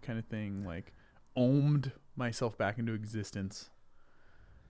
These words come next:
Uh, held my universe together by ohming.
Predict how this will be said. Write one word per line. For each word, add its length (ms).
Uh, 400
held 360
my 100
universe 480
together 500
by 140
ohming. 360